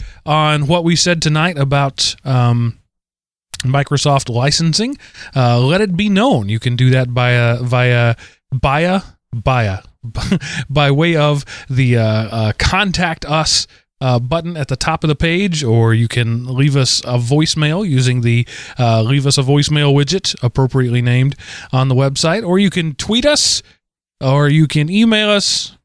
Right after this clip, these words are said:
It's all there. element O P dot com. Go there, uh, and let us know what you think. Uh, we could use a little traffic in the forums. That would be awesome. Uh, we have a,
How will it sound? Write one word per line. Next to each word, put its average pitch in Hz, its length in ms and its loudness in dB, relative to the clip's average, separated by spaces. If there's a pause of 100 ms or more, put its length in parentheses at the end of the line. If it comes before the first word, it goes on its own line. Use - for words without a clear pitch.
(160)
It's - 200 -2
all 233 240 4
there. 123 440 -4 (240)
element 220 320 0
O 190 100 4
P 180 260 2 (320)
dot 151 280 -2
com. 113 420 -2 (220)
Go 165 160 2
there, 135 340 2 (400)
uh, 113 340 2
and 123 300 0
let 180 140 2
us 202 120 -2
know 196 140 2
what 202 160 2
you 185 80 0
think. 165 440 -4 (140)
Uh, 117 420 2 (260)
we 147 100 4
could 147 160 -2
use 160 140 2
a 170 60 4
little 156 160 2
traffic 170 460 -2
in 170 180 2
the 160 80 0
forums. 127 680 0 (200)
That 120 160 -4
would 117 120 -2
be 120 120 2
awesome. 110 400 0 (440)
Uh, 110 180 2
we 139 120 4
have 139 160 0
a, 117 180 2